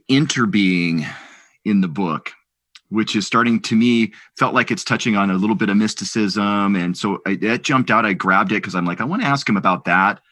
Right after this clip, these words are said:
and what, what he meant by that. What's your definition and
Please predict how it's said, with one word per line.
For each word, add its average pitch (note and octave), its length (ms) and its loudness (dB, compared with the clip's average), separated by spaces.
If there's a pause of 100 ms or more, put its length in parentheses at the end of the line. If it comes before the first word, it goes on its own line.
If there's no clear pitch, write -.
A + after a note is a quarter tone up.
(300)
and F2+ 300 0
what, G2 280 -2 (240)
what A2 220 0
he A2+ 100 2
meant G2+ 240 0
by F#2 180 -2
that. D2 320 -4
What's G2 260 -6
your G#2 100 0
definition F#2 880 0
and D#2+ 260 -4